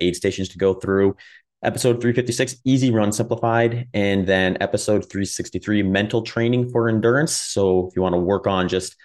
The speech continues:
that side of the sport. And then finally, the most, the most recent one, episode three sixty-six, race course specific training. So if you're running on a course that's maybe a little unique and you wanna know how important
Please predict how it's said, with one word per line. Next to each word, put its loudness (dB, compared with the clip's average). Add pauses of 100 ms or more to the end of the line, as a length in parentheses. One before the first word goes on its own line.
(320)
that 0
side 2
of -4
the 0
sport. 2
And -6
then 0
finally, 2
the 2
most, 0 (440)
the 0
most 0
recent 2
one, 0
episode 0
three 2
sixty-six, -2
race -2
course -2
specific -6
training. -2
So 2 (340)
if -2
you're 2
running 0
on 2
a -2
course 0
that's 0
maybe 2
a 4
little 2
unique 0
and -4
you 0
wanna 0
know 2
how 0
important -2